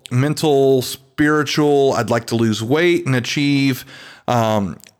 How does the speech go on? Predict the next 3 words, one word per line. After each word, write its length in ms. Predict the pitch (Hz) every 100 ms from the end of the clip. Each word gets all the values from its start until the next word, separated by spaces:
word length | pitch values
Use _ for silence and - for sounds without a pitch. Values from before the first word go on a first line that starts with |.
| _ 117
business 360 | 143 156 151
accomplishments, 1120 | 143 151 147 151 143 151 143 143 131 - -
debt-free, 1300 | - - - 139 - - - 160 160 156 151 151